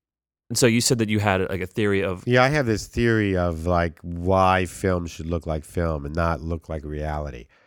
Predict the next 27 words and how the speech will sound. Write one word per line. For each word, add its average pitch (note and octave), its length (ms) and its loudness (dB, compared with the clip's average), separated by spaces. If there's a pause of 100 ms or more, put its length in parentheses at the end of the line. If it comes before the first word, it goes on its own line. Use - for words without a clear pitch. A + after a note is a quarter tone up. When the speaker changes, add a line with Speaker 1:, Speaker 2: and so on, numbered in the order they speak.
(240)
Speaker 2:
I F#2+ 40 -6
mean, G2+ 60 0
in G2+ 40 -4
some B2 160 0
ways, A2 220 2
Kodak, F#2+ 420 0
the E2+ 100 -8
dream G2+ 520 0
is E2 120 -6
to - 80 -8
make F2 220 -2
film E2+ 260 -4
stock D#2 300 -10
that D2+ 140 -10
looks F2+ 240 -6
real. F#2+ 460 0
Speaker 1:
Right. F#2 240 -6
Well, C#3+ 120 0
that D3 100 0
kind D#3 120 -2
of C3+ 80 0
plays A#2 240 0
into G#2+ 160 -4
the G2+ 100 -6
whole F#2+ 400 -2
idea F#2+ 380 -4
of, E2+ 420 -8